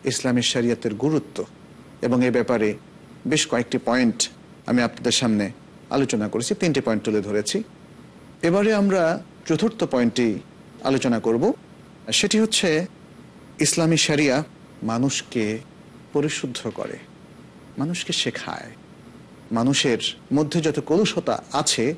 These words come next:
সেটাকে ধুয়ে মুছে সাফ করে তাকে সোনার মানুষে পরিণত করে।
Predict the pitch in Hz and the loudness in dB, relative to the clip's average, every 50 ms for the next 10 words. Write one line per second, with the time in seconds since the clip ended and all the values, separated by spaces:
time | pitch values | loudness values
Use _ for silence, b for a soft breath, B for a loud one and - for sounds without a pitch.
0 | - - - - - - 180 - 160 143 147 120 113 - 160 147 131 135 139 135 | -6 -14 -10 -6 -4 -4 -4 -4 -2 -2 -2 -2 -2 0 0 2 4 2 2 0
1 | - - 185 190 - - - - - - - - - 143 147 175 202 196 - - | 0 -2 -4 -4 -6 -16 -20 -20 -14 -6 -4 -4 -2 0 0 0 0 0 -2 -2
2 | - 156 139 131 - 135 110 131 131 - - 180 170 151 131 117 110 120 156 175 | 0 0 0 2 0 -2 -2 0 0 0 0 0 0 2 2 0 0 0 0 2
3 | - - - 101 - - - - - - - - - - - - - - - 196 | 0 0 -2 -4 -8 -10 -18 -20 -20 -20 -20 -20 -20 -20 -20 -20 -12 -4 -2 0
4 | 160 110 101 - - - - - - | 0 0 -2 -6 -8 -8 -8 -8 -8